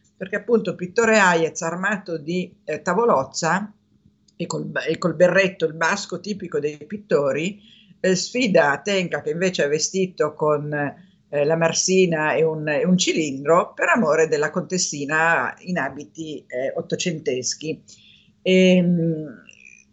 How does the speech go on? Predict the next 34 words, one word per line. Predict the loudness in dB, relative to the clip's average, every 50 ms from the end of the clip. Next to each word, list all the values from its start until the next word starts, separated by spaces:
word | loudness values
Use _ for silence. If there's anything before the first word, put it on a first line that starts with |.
| _ _ _ _ _ _ _ _ _ _ _ _ _ _ _ -4
non | -2 0 2
si | 2 2 2
sa | 4 2 4
come | 2 2 0
sia | 0 -2 -2
finito | -4 -4 -6 -6 -6 -8 -8
questo | -10 -8 -6 -4
duello, | 0 2 2 2 2 2
non | 0 -2 -4
si | -6 -6 -6
sa | -2 0 0 0 2
mai, | 2 2 2 2 0 -2 -4 -8 -8
non | -8 -6
si | -6 -6
è | -6
mai | -4 -4 -4
saputo | -4 -6 -6 -6 -4 -4 -4
neanche | -4 -4 -4 -6 -6
se | -6 -6
si | -6 -6 -6
sia | -4 -2 0 2
realmente | 2 2 2 0 -4 -8 -6 -6 -6
svolto. | -6 -4 -6 -8 -8 -10 -12 -10 -10 -10 -8 -8
Diciamo | -8 -4 -2 -2 0 -2 -2
che | -2 0 0
appartiene | 0 0 0 -2 -4 -4 -4 -2 -2 0 0 -2 -6 -8 -10 -14 _ _ _ _ _ _ _
alla | -4 -2 0 0 0 0 0 0
leggenda | 2 2 2 4 4 2 2 2 2 0 -2
storica. | -2 0 0 2 2 2 0 -2 -4 -4 -4
La | -4 -4
storia | -2 0 0 2 2
è | 0
fatta | 0 0 -2 -2 -2 -4 -6
di, | -6 -6 -10 -10 -10 -10 -12 -14